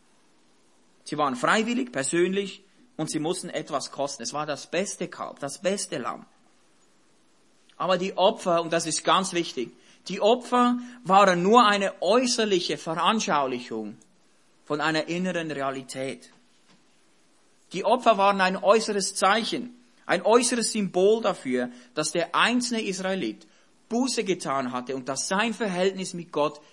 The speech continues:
in Ordnung war. Zuerst das Herz und dann das Opfer. Das Verhältnis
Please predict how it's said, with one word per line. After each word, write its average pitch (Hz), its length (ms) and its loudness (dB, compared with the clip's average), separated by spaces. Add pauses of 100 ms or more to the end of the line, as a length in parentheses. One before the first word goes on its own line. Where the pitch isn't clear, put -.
in 165 240 0
Ordnung 165 480 -2
war. 135 400 0 (2250)
Zuerst 220 560 2
das 240 160 0
Herz 190 400 -4
und 170 320 -6
dann 226 320 6
das 175 240 2
Opfer. - 460 0 (2250)
Das - 180 -8
Verhältnis 160 760 -2